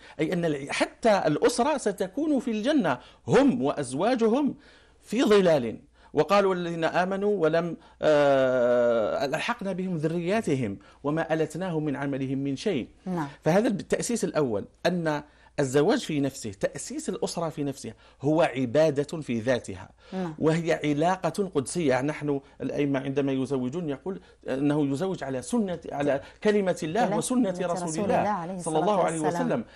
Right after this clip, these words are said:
Speaker 1: وفي الحديث قال: "استحللتم فروجهن بكلمة الله".
Speaker 2: نعم.
Speaker 1: فهذه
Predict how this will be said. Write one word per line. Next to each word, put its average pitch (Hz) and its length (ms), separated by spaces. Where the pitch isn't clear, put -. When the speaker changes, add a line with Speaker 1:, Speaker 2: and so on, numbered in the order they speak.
Speaker 1:
وفي 180 300
الحديث 202 480
قال: 233 340
"استحللتم 202 560
فروجهن 165 640
بكلمة 135 720
الله". 117 500
Speaker 2:
نعم. 170 260
Speaker 1:
فهذه 190 480